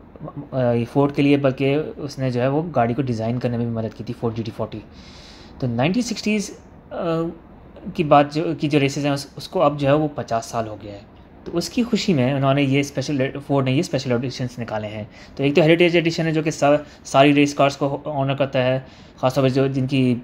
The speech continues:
जिनका paint जो है वो गल्फ Livery में था। फिर ये Holman Moody की जो, अ, एडिशन है वो Holman Moody की race car को जो है वो, अ, अ, homage देता है। खैर, उन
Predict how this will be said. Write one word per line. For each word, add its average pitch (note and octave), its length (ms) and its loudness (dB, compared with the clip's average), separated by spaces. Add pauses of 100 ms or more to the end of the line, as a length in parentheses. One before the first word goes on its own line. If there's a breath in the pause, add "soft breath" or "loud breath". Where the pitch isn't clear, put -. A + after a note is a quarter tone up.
जिनका B2 320 -4
paint B2 240 -2
जो C3 60 0
है B2+ 60 4
वो A#2+ 100 2
गल्फ A#2+ 300 -2
Livery B2 280 2
में A#2+ 120 -2
था। A#2 340 0 (420 loud breath)
फिर A#2+ 80 -4
ये A2+ 60 -2
Holman C#3+ 340 2
Moody D3 240 2
की D3+ 360 -8
जो, C#3+ 140 2
अ, C3+ 500 2 (340)
एडिशन C3+ 260 -2
है C3+ 60 0
वो C3 160 4
Holman B2 280 0
Moody B2 240 2
की C3+ 300 4
race B2+ 160 0
car C3 240 4
को C3 340 -2
जो B2+ 140 -2
है A#2+ 80 0
वो, A#2+ 440 0
अ, C3+ 40 -6 (1040)
अ, B2 400 -4 (120)
homage B2+ 260 4
देता B2+ 260 -2
है। A#2+ 300 0 (540 loud breath)
खैर, D3 240 4 (100)
उन G3+ 180 -6